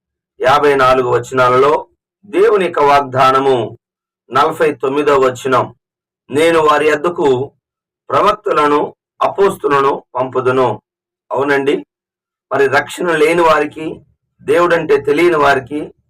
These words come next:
దేవుడు ఏర్పరచుకున్న సాధనాలు ఈ లోకంలో మరి దైవజనులు, సువార్థికులు, అలాగనే సంఘ కాపర్లు. ఆనాటి దినాల్లో కంటే ఈనాటి దినాలలో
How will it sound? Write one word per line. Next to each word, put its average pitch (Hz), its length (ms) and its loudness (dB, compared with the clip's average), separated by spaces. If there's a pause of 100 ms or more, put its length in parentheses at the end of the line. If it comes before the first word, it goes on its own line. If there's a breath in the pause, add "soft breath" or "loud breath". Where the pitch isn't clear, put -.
(480)
దేవుడు 214 360 2
ఏర్పరచుకున్న - 720 -2
సాధనాలు 147 880 0 (220)
ఈ 127 60 0
లోకంలో 139 800 0 (420)
మరి 123 440 -4 (160)
దైవజనులు, 151 800 0 (120)
సువార్థికులు, 160 920 -2 (480)
అలాగనే 143 480 0
సంఘ 127 260 -2
కాపర్లు. 147 760 0 (520)
ఆనాటి 180 440 0
దినాల్లో 160 500 2
కంటే 131 540 -2 (160)
ఈనాటి 156 480 0
దినాలలో 139 760 2